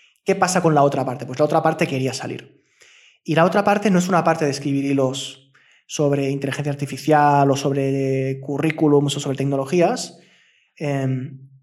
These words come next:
es una parte que quiere escribir sobre filosofía, sobre psicología y sobre el mundo. Y dije, "Para no darles el tostón a los que están en Twitter, me escribo un Substack", que además es normal, porque es, es un, como un, es una newsletter, pero es como un blog, es más reposado, te lea.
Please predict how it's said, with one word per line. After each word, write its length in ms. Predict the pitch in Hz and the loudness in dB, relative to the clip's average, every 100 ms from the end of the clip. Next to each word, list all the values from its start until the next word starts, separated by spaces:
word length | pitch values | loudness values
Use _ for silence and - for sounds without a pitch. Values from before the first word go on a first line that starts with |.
| _ _ _ - | _ _ _ -8
es 120 | 139 | 0
una 160 | 170 160 | 2 2
parte 180 | 180 | 2
que 80 | 160 | 2
quiere 120 | 147 | 0
escribir 560 | 151 170 156 185 226 - | 0 2 2 2 0 -8
sobre 680 | - 147 131 131 127 127 127 | -6 -2 -2 -2 -2 -4 -6
filosofía, 760 | - 139 131 131 165 185 214 196 | -6 -6 -6 -6 -4 -4 -4 -6
sobre 240 | 147 131 | -6 -8
psicología 640 | 127 123 127 160 190 196 | -8 -8 -8 -6 -6 -6
y 60 | 147 | -8
sobre 200 | - - | -10 -12
el 80 | - | -12
mundo. 400 | 60 - - - _ _ _ _ _ - | -14 -16 -18 -20 _ _ _ _ _ -10
Y 60 | |
dije, 180 | 127 139 | -8 -6
"Para 160 | 131 135 | -4 -2
no 80 | |
darles 220 | 160 170 175 | 0 2 0
el 100 | 160 | -2
tostón 680 | 156 - 180 123 131 - | -2 -2 -2 -2 -8 -14
a 80 | - | -10
los 120 | 135 | -10
que 60 | - | -10
están 220 | - 147 | -6 -2
en 80 | 156 | 0
Twitter, 560 | 180 196 233 269 - _ _ _ - | -2 -2 -4 -6 -14 _ _ _ -16
me 120 | 131 | -14
escribo 260 | 135 139 | -10 -8
un 80 | 135 | -6
Substack", 420 | 147 - 180 196 | -8 -8 -6 -6
que 60 | 156 | -6
además 320 | 120 135 - - | -8 -10 -14 -14
es 140 | 143 | -12
normal, 360 | 135 135 139 131 | -8 -4 -4 -4
porque 140 | 127 | -10
es, 280 | 131 - _ | -14 -16 _
es 200 | - - | -20 -14
un, 240 | 143 139 135 | -12 -12 -10
como 160 | 139 | -8
un, 180 | 135 135 | -6 -8
es 100 | 135 | -2
una 100 | 165 | 0
newsletter, 360 | 165 156 165 175 | 2 2 2 0
pero 100 | 123 | -4
es 60 | |
como 140 | - 120 | -8 -10
un 100 | 123 | -2
blog, 360 | 147 160 156 | 2 4 2
es 100 | - | -2
más 140 | 135 131 | -10 -10
reposado, 680 | 127 127 156 147 147 147 | -10 -4 0 2 4 2
te 100 | 139 | -2
lea. 300 | 117 143 135 | -4 -4 -4